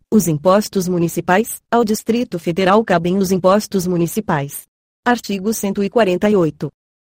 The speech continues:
A União, mediante lei complementar, poderá instituir empréstimos compulsórios e, para atender a despesas extraordinárias,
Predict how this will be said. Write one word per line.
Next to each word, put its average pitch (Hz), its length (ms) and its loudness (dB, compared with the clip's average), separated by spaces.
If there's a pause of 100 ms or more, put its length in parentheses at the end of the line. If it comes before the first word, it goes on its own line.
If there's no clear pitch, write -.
(120)
A 208 40 2
União, 196 400 2 (120)
mediante 196 540 0
lei 175 180 0
complementar, 202 680 0 (120)
poderá 202 440 2
instituir 180 560 -2
empréstimos 196 600 2
compulsórios 220 800 0
e, 214 240 6
para 262 220 4
atender 185 420 4
a 202 40 4
despesas 190 560 -2
extraordinárias, 175 960 0